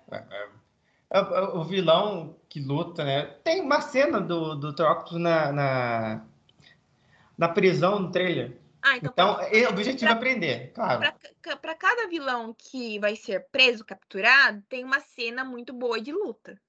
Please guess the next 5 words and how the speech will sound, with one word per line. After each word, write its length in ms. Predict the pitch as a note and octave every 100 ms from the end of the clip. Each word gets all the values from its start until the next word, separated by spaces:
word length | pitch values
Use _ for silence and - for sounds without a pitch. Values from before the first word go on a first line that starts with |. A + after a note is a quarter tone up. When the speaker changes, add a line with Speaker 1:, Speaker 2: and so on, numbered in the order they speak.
| _ _ _ _ _ _ _ _ _ _ _ _ _ _ _
Speaker 1:
Uhum. 420 | C3+ C#3 F3 A3 - _ _ _ _
Speaker 2:
E 140 | B3 C4
cenas 500 | - C#4+ D4+ F4+ -
com, 340 | - D#4+
Speaker 1:
O 40 | C#4+